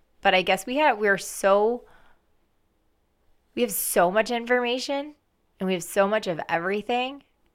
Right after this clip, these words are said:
that you don't even know what still exists. Like your friend saying the Hardy Boys. Like, we have to be like,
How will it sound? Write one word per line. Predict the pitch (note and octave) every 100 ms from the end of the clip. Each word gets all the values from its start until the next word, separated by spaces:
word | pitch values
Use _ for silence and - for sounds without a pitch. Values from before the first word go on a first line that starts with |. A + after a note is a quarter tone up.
| _ _ _
that | G3+
you | G3+
don't | G#3
even | G3 E3+
know | E3+
what | F#3 -
still | - F3 D#3
exists. | D#3 E3 D#3 - -
Like | E3
your | F3+
friend | E3 E3 E3
saying | D#3+
the | D#3
Hardy | D3+ D#3
Boys. | D3+ - D#2 - - - _ _ _ _ _ -
Like, | F#3
we | A3
have | A3
to | B3
be | A3
like, | G#3 F3 -